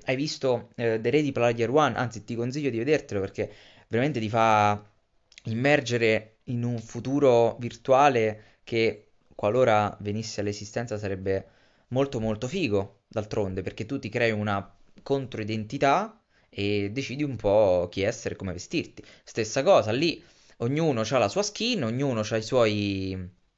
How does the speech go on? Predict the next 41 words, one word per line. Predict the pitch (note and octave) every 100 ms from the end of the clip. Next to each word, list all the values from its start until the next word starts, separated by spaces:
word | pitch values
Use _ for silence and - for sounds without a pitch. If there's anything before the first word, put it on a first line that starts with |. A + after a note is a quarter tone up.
| _ _ _ - - _ _ _ -
i | A#2
suoi, | A#2 A2+ G#2+ G#2+
i | G#2+
suoi | C3+
oggetti, | E3 B2+ E3 F3+ G#2+
i |
suoi | C3+ D#3+
items, | C#3 D3 E3+ G3+ G#3 A3+ A3+ _
e | - D3+ -
ogni | A3 F3+ D3 D3+
cosa | - G3 A#3 A#3+
ha | F3+
un | G3 A3+ D#3+
valore, | D3 F#3+ B2+ G2+ F#2+ _ -
sia | - - C#3
nel | G2 F#2+
gioco, | A2 G2+ G#2 F3 - - -
ma | E3
anche | G#3 G#3
nel | G#3+ C#3
mondo | A#2+ A2
reale, | A#2 E3 A2 G2 -
perché | A#2+ -
un | A#2+
Eng | E3+ G3+ C#3+
adesso | A#2 E3+ -
vale | A#2 D3+ G2
due | G#2 C#3
e | C3+
cinquanta, | - A#2 B2 A#2 - G2
vabbè, | F#2
mo |
c'è | B2
stato | A2+ A2
il | G#2+
crollo, | C#3 A2 F#2 - - -
due | B2 D3+
euro | C#3+ C#3
e |
cinquanta, | A#2 B2 A#2+ C#3 A2 G#2 A#2 C3 -
ok, | A#2